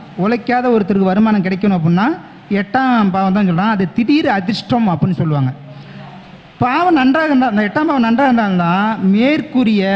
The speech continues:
இரண்டு பலன்களும் சரியாக கிடைக்கும். நம்ம சொன்னது எட்டாம் பாவம் நல்லா இருந்தால் தான் மேலே சொன்ன ரெண்டு விதியுமே நல்லா இருக்குன்னு சொல்லலாம். எட்டாம் பாவத்தில்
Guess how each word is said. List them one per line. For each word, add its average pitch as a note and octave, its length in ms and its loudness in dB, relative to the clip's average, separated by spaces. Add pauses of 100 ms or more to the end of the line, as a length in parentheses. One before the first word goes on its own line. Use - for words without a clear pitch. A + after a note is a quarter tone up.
(280)
இரண்டு C4 540 2
பலன்களும் G3+ 800 2
சரியாக F#3+ 720 0
கிடைக்கும். D3+ 460 -4
நம்ம E3 200 0
சொன்னது F#3+ 320 0
எட்டாம் G3+ 280 -2
பாவம் F3+ 120 2
நல்லா F3 160 0
இருந்தால் F3 260 0
தான் A3+ 220 0 (420)
மேலே G3+ 320 2
சொன்ன F#3+ 280 0
ரெண்டு F3+ 240 0
விதியுமே F3+ 340 0
நல்லா F#3 300 0
இருக்குன்னு E3 340 -2
சொல்லலாம். C3+ 240 -2 (1400)
எட்டாம் E4+ 400 0
பாவத்தில் D4+ 380 -2